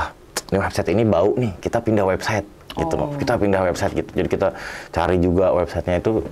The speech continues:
Speaker 1: tuh aneh banget sih, Mbak.
Speaker 2: Tapi padahal ternyata tuh semua mungkin satu-satu sindikat semua, mungkin
Speaker 1: Iya,
Speaker 2: saja.
Speaker 1: iya, bisa. Mungkin yang pemilik websitenya
Speaker 2: Iya.
Speaker 1: satu orang.
Speaker 2: Iya, iya, iya.
Speaker 1: Gitu. Tapi saya percaya itu pindah website, pindah website terus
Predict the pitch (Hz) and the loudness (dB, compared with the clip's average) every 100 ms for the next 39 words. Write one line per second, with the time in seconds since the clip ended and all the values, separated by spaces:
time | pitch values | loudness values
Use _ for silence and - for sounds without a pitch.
0 | - - - 87 82 85 73 78 73 71 | -10 -4 -2 0 0 2 2 0 -4 -6
1 | 65 - - 208 254 214 233 339 196 165 | -8 -14 -4 0 0 0 0 0 0 0
2 | 311 277 220 185 277 240 233 - 175 180 | 0 0 0 2 4 4 2 -2 -2 0
3 | 170 156 165 160 247 226 127 117 113 95 | 2 0 -2 0 0 0 2 2 4 4
4 | 80 - 123 - - 113 104 85 82 98 | 2 -2 -6 -8 0 2 4 4 4 2
5 | 117 92 104 127 127 110 - 98 98 92 | 2 2 2 2 2 0 0 2 2 4
6 | 92 92 95 98 120 120 160 143 98 87 | 2 2 0 2 2 2 2 2 0 2
7 | 82 90 165 76 76 139 135 120 110 110 | 2 4 2 0 0 0 -2 -4 -4 -8
8 | - - - - - - 76 - - - | -16 -20 -20 -20 -16 -6 -6 -4 -4 -6
9 | - - - - - - - 82 104 113 | -12 -20 -20 -20 -20 -6 -2 0 2 2
10 | 113 101 110 110 110 110 127 123 98 90 | 2 0 2 4 2 2 0 2 0 2
11 | 85 87 82 - 85 78 73 71 58 - | 2 2 0 -2 -2 -2 -2 -2 -4 -6
12 | - - | -10 -10